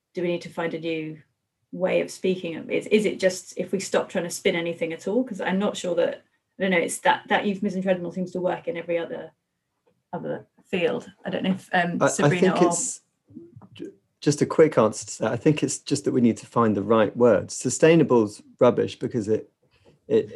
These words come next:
Speaker 2: it doesn't have any kind of measurable meaning. Um, net zero is equally, it's a bit better, I think, but it's equally rubbish because you're at, slapping a net just before the zero. So what does that net really mean?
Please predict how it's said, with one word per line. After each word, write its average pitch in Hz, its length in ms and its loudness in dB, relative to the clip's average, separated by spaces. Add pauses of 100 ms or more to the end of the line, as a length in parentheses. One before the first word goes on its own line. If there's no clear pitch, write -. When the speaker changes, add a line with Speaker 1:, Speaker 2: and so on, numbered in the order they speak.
Speaker 2:
it 123 140 0
doesn't 123 300 2
have 113 260 0
any 107 320 4
kind 107 180 -2
of 101 80 -4
measurable 110 880 2 (200)
meaning. 107 520 2 (600)
Um, 98 580 2 (520)
net 143 280 4
zero 139 260 8
is 120 160 4
equally, 110 580 0
it's 139 200 2
a 151 40 -4
bit - 220 6
better, 110 300 6
I 110 60 2
think, 107 380 -4
but 113 120 -2
it's - 160 -4
equally 117 320 -2
rubbish 110 280 -2
because 110 320 -10
you're 120 120 -6
at, - 200 -10
slapping 113 460 -4
a 107 40 -2
net 113 360 0
just - 240 -14
before 107 280 -4
the 98 100 -10
zero. 101 500 -2 (380)
So 113 160 -8
what 120 80 -2
does 104 140 -6
that 107 180 0
net 110 240 -2
really 92 260 -4
mean? 90 320 -10